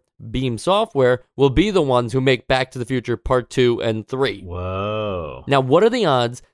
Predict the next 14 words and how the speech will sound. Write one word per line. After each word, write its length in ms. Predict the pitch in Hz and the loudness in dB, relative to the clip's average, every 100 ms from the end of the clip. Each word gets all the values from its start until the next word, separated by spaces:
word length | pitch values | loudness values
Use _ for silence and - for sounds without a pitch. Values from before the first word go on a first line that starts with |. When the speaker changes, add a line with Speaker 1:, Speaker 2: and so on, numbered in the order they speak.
| _ | _
Speaker 1:
that 120 | 127 | -2
a 20 | |
game 320 | 117 123 139 185 | 0 2 2 0
that 100 | 180 | -2
gets 160 | 190 | -4
released 320 | 185 143 123 - | 0 0 -2 -2
right 240 | 117 156 | 0 2
alongside 420 | 202 202 180 175 | 2 0 -2 -2
another 320 | 135 117 175 202 | -2 0 0 0
game 400 | 165 175 123 110 | 0 0 0 -2
in 80 | 123 | -4
a 60 | 113 | -2
movie 360 | 117 185 226 | 0 0 -2
franchise 640 | 226 - 220 208 139 113 | -6 -4 -4 -2 -2 -2